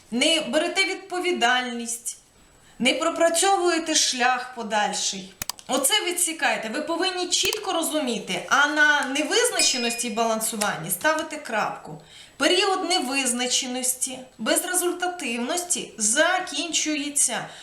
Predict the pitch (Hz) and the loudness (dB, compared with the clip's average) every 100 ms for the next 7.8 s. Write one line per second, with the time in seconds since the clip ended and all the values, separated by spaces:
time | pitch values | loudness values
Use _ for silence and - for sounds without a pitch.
0 | - - 220 233 247 339 254 202 202 196 | -8 0 2 2 2 -2 -2 -2 0 0
1 | 185 180 - 170 160 175 - 160 160 160 | 0 -2 -4 -4 -6 -4 -2 -2 -4 -8
2 | - 151 143 - - - _ _ _ - | -8 -8 -8 -12 -20 -20 _ _ _ -16
3 | - - 240 285 254 330 359 240 208 190 | -2 0 0 -4 -4 -4 -2 0 2 0
4 | 175 170 165 - - - - 269 - 339 | -4 -8 -8 -12 -14 -2 0 0 0 4
5 | 349 233 277 233 190 185 - 170 165 - | 4 2 0 0 0 -2 -4 -4 -8 -8
6 | - - - - - 240 202 262 392 453 | -8 -12 -14 -16 -4 -2 4 4 4 2
7 | 349 247 226 - 185 190 - | -2 -2 -4 -4 -6 -2 -2